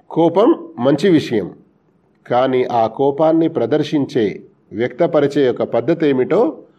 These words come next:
అది కూడా మనం ఖురాన్ హదీస్ ద్వారా తెలుసుకొని అల్లాహకు ఇష్టమైన రీతిలోనే, ఆ హద్దులోనే ఉండాలి. కొందరు ఏమంటారు, ఎక్కడైనా ఏదైనా చెడు జరిగింది,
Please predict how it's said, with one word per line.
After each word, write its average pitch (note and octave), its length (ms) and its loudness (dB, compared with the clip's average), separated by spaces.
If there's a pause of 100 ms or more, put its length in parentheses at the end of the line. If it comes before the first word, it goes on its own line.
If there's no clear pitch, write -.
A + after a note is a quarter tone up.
(340)
అది C3+ 160 -4
కూడా A#2+ 220 -2
మనం G#2 380 -4 (280)
ఖురాన్ B2+ 260 0
హదీస్ G#2+ 300 -4 (580)
ద్వారా G#2+ 380 -2
తెలుసుకొని C#3 800 -2 (520)
అల్లాహకు C3+ 400 -2
ఇష్టమైన A#2 540 -2
రీతిలోనే, B2 800 -4 (360)
ఆ G#2 60 -4
హద్దులోనే A2 640 -2
ఉండాలి. F2+ 540 -6 (2000)
కొందరు C#3 240 0
ఏమంటారు, D#3 720 2 (1300)
ఎక్కడైనా C3+ 360 -2
ఏదైనా B2+ 240 0
చెడు C#3+ 220 0
జరిగింది, C#3+ 680 0